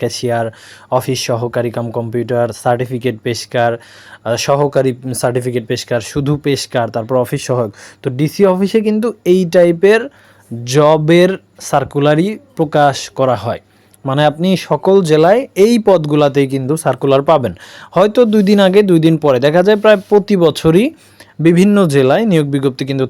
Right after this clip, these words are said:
থাকে ডিসি অফিসের কার্যালয়। তো এখানে ডিসি অফিসের জন্য আমাদের স্পেশাল একটা বই আছে, overall চারশো পেজের বই। এই বইটা যদি আপনি একটু ভালো করে পড়েন, আশা করি শতভাগ কমন পাবেন এবং বিভিন্ন পরীক্ষার প্রশ্ন সমাধান কিন্তু এখানে পেয়ে যাবেন। এবং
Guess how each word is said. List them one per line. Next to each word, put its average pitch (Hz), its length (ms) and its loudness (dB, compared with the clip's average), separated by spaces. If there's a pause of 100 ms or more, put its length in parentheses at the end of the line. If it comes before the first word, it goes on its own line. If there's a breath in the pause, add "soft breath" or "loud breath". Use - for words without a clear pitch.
থাকে 139 240 -2 (160)
ডিসি 143 260 -2 (220)
অফিসের 120 420 -8
কার্যালয়। 107 440 -4 (480 loud breath)
তো 147 40 -2 (180)
এখানে 226 300 2 (260)
ডিসি 156 260 0
অফিসের 185 320 -2
জন্য 170 160 2 (120)
আমাদের 151 200 -2 (120)
স্পেশাল 165 380 -2
একটা 139 220 -4
বই 127 140 0 (120)
আছে, 185 160 -2 (480 loud breath)
overall 156 260 2 (100)
চারশো 165 360 2 (100)
পেজের 143 380 0
বই। 139 120 0 (160)
এই 147 120 0
বইটা 151 280 0
যদি 165 200 0
আপনি 165 200 -6
একটু 190 120 -2 (100)
ভালো 160 200 2
করে 185 200 2
পড়েন, 196 260 2
আশা 156 200 -2
করি 190 120 2 (360 loud breath)
শতভাগ 185 500 2
কমন 156 220 2 (100)
পাবেন 139 220 0 (100)
এবং 147 100 0 (120)
বিভিন্ন 185 260 2 (140)
পরীক্ষার 151 440 0
প্রশ্ন 180 260 0 (520 loud breath)
সমাধান 156 400 2
কিন্তু 143 220 0
এখানে 135 260 -2
পেয়ে 170 220 4
যাবেন। 95 200 -2 (380 loud breath)
এবং 127 100 -2